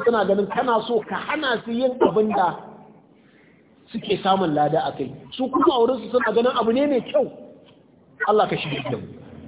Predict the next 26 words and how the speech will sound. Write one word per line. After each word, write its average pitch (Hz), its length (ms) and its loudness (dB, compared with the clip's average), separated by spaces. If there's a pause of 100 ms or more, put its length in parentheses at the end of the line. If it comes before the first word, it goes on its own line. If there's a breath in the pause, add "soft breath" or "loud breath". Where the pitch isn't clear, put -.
(400)
Allah 185 160 4
ka 156 80 -6
shirye 135 280 -4
da 123 80 -4
mu. 98 80 -10 (800)
Malam 208 300 4
ya 208 160 2
ce, 208 80 4
"Wa 190 240 6
ammal 202 240 0
ahadithu 208 880 -2 (400)
kathiratun 180 640 2
jiddan." 131 380 -2 (420)
Hadisai 165 480 2
a - 120 0
wannan 202 280 4
babin 208 400 2
suna 185 200 2
da 165 100 2
yawa, 214 260 6 (380)
wa 156 120 4
hiya 202 240 4
mashhuratun, 220 1160 2
kuma 190 280 2
sun 226 460 0
shahara, 208 640 2